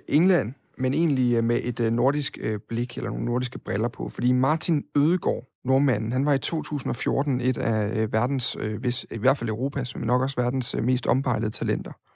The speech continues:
Som seksten-årig, der leverede han den ene stærke præstation efter den anden for David Nielsens Strømgodset.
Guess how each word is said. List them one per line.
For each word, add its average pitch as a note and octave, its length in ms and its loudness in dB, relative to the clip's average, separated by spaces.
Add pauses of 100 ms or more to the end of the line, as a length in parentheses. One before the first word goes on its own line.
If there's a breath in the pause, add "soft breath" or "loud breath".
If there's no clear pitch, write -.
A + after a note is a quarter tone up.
(420 soft breath)
Som C3+ 160 2
seksten-årig, C#3 520 4
der B2 60 2
leverede C3+ 300 6
han A#2 120 4
den C3+ 120 0
ene D3 140 4
stærke C3+ 340 2
præstation C3 480 0
efter - 180 0
den A2 100 0
anden B2 220 0
for G#2+ 220 0
David A2+ 220 -2
Nielsens B2+ 360 0
Strømgodset. D3 600 2